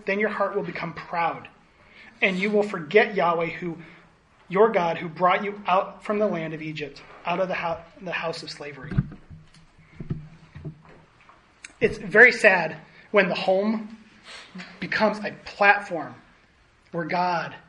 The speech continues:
is forgotten. Here they had their home and their livelihood and all these things wrapped up, and it was in a way that they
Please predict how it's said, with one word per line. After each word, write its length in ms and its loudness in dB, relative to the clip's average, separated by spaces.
is 100 -14
forgotten. 480 -10
Here 440 8
they 120 6
had 460 6
their 120 6
home 340 8
and 140 0
their 140 0
livelihood 520 6
and 120 -2
all 140 8
these 140 4
things 200 -2
wrapped 320 8
up, 240 6
and 100 0
it 80 0
was 200 2
in 180 2
a 100 4
way 180 8
that 280 -2
they 360 6